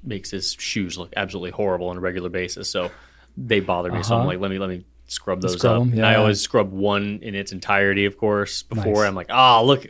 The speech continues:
Speaker 1: oh, I did, I'm, I'm awesome. Look at that." I'm like,
Speaker 2: Yeah.
Speaker 1: "Archer, look, look.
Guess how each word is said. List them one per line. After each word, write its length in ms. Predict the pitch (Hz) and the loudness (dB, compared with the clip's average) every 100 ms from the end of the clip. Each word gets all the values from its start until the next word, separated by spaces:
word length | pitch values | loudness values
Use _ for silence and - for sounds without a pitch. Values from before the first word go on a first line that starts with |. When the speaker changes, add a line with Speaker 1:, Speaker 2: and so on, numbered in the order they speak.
| - | -10
Speaker 1:
oh, 60 | |
I 160 | 113 107 | -8 -6
did, 220 | 104 90 127 | -6 -6 -6
I'm, 240 | 113 98 - | -6 -8 -2
I'm 180 | 127 110 | -2 4
awesome. 380 | 117 127 - 101 | 6 6 4 2
Look 120 | 147 | 2
at 40 | |
that." 200 | 107 - - _ | 2 -4 -14 _
I'm 60 | 120 | 2
like, 100 | 135 | 6
Speaker 2:
Yeah. 100 | 185 | 8
Speaker 1:
"Archer, 260 | 170 123 123 | 8 8 8
look, 320 | 240 180 - | 6 6 2
look. 200 | 220 | 2